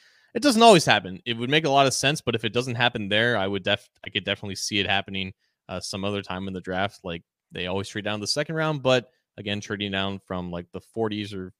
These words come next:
or, like, thirties is different than trading down from, from sixty-three. So I, I would still bet that they end up with more than eight picks, but I, I wouldn't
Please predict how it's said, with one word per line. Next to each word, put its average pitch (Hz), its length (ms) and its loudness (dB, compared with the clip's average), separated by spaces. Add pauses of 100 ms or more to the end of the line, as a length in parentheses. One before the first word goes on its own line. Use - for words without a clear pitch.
or, 101 160 -10
like, 95 240 -12
thirties 107 400 -2
is 90 100 -8
different 95 380 -8
than 90 120 -10
trading 92 300 -10
down 95 240 -6
from, 95 220 -12 (440)
from 135 120 -4
sixty-three. 127 560 -2
So 104 300 -2 (200)
I, 131 220 0
I 135 80 4
would 147 160 2
still 156 240 2
bet 120 380 4 (120)
that 107 280 2 (180)
they 107 180 -4
end 104 220 -2
up 110 120 2
with 104 200 -4
more 107 440 -2 (440)
than 104 140 -4
eight 104 220 4
picks, - 400 -2
but 95 380 -4 (140)
I, 92 180 -4
I 101 140 -4
wouldn't 101 440 -6